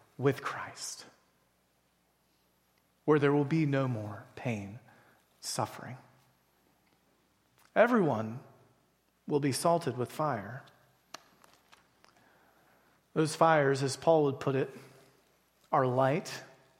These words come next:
and momentary when compared with the weight of glory that will be revealed to us. Be encouraged. That text, if you want to write down Romans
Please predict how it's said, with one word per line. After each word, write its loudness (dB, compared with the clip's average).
and 0
momentary -2
when 2
compared -2
with -2
the 0
weight 2
of -6
glory -4
that 0
will 0
be -2
revealed -8
to -12
us. -12
Be 4
encouraged. 0
That 2
text, 2
if -4
you 4
want 4
to 0
write 4
down 2
Romans 2